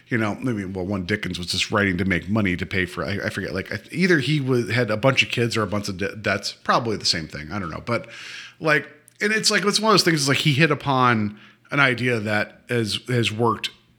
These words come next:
like, in multiple iterations, right? Of, like, you know, showing somebody what they've done,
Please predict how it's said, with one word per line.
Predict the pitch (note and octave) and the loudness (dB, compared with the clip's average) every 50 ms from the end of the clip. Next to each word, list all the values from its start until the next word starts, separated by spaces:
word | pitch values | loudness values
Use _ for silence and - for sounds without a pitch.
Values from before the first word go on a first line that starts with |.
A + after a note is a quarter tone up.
| _ | _
like, | - A#2+ A2 - | -4 -4 -2 0
in | B2+ B2 | 2 2
multiple | C3 C3 C3 C3 - B2 A#2+ A#2+ | 4 4 4 4 2 0 0 2
iterations, | A2 G2+ G2 F#2+ F#2 E2 E2 - - E2 D#2 D#2 | 2 2 2 2 2 2 2 0 0 0 -4 -2
right? | F#2 F#2 F#2+ G#2 G#2 - - - | 2 2 2 2 0 -2 -4 -2
Of, | A#2 G#2+ G#2 G2+ | 0 0 0 0
like, | G#2 G#2+ G#2 G#2 G#2 - - - - - - - - - _ _ _ _ | 0 0 0 0 -2 -6 -14 -16 -20 -20 -20 -20 -20 -20 _ _ _ _
you | - D3+ | -4 -4
know, | C3+ A#2+ | 0 2
showing | - - - D#3 D#3 D#3 D3+ C3+ | 4 4 4 6 6 6 4 4
somebody | - - D#3+ D3 C3+ C#3+ C#3 C3 A#2 A#2 A#2 A2 G#2 - - - _ | 4 4 4 4 2 4 2 2 2 2 0 -2 -4 -8 -16 -20 _
what | A#2+ C3+ D3+ D3 | -2 -2 -2 2
they've | - D3+ C3+ A#2 - | 2 2 2 2 0
done, | B2+ A#2 A2+ A#2 A2+ G#2+ G2+ - | -2 0 0 0 0 -2 -4 -8